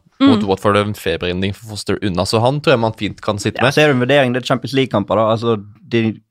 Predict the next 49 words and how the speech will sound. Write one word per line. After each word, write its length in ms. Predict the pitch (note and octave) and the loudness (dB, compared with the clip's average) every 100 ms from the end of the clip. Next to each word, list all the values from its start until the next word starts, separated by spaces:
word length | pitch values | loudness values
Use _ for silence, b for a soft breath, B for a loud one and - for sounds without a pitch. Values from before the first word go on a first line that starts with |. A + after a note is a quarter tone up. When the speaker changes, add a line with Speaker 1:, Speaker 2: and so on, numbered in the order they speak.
| _ _ | _ _
Speaker 3:
skal 180 | - A#2+ | -4 0
videre 260 | A2 A2+ A2+ | 4 4 2
i 20 | |
Champions 320 | A2 G2 G#2 | 0 -2 -2
League, 120 | A2 | 0
han 80 | G2+ | 0
kommer 160 | G#2+ G#2+ | 2 2
i 20 | |
hvert 140 | A2 G#2+ | 2 -2
fall 80 | F#2+ | -8
til 100 | G2+ | -10
å 60 | |
spille 240 | - G2+ G2+ F#2+ G2 | -4 -2 -2 -4 -2
de, 300 | G#2 F2+ F#2 _ _ _ - | -2 -2 -10 _ _ _ -2
og 300 | G#2 G2+ F#2 _ _ _ _ _ | 0 0 -2 _ _ _ _ _
Speaker 2:
Mm. 80 | B2 G2+ | -2 0
Speaker 3:
sportslige 460 | A#2 - - A#2 G#2+ | 0 -2 -2 0 2
vurderinger 480 | G#2+ A2 G#2 F#2+ | 2 2 0 -4
kommer 160 | - G#2+ | -2 0
han 60 | G#2 | 0
til 80 | G2+ | -2
å 60 | - | -2
spille 480 | G2 G#2 G#2+ G2+ - _ _ _ _ _ G#2 | 0 2 2 2 -2 _ _ _ _ _ 0
hjemme 300 | A2 A2 A2+ | 2 2 0
mot 160 | G#2+ | 0
West 320 | A2 A2 - - | 0 -2 -2 -2
Ham 140 | G2 | 0
og 60 | G2+ | 2
Villa, 260 | G#2 G2 | 2 0
for 80 | F#2 | 0
eksempel. 280 | F#2+ F#2+ G2 | -4 -2 -2
Kanskje 240 | G#2+ G#2 G#2 | -2 -2 -4
han 80 | G2+ | -6
ikke 80 | G#2 | -6
spiller 180 | - G2+ | -2 -2
begge 320 | G2 G2 G2 | 0 -2 -2
de 140 | G2+ G2 | -6 -6
to 120 | G2 | -4
kampene 400 | F#2+ G2 - F#2+ | -4 -2 -2 -4
de 60 | F#2 | -4
spiller 260 | - F#2+ | -2 -2
på. 280 | F#2+ G2 F#2+ - _ _ _ _ _ | 0 -2 -2 -6 _ _ _ _ _
De 80 | A#2 | 0
har 80 | A2 | 2
Speaker 2:
Mm. 40 | G#2 | 2
Speaker 3:
vel 80 | |
to 360 | F2+ G#2+ G2+ G2 | -2 -2 -2 -2
kamper 520 | F2 G2 G2+ G2 G2 F#2+ | -2 -2 0 0 0 -2
søndag, 520 | - G2 G2 F#2+ F#2 | -2 0 0 -2 -6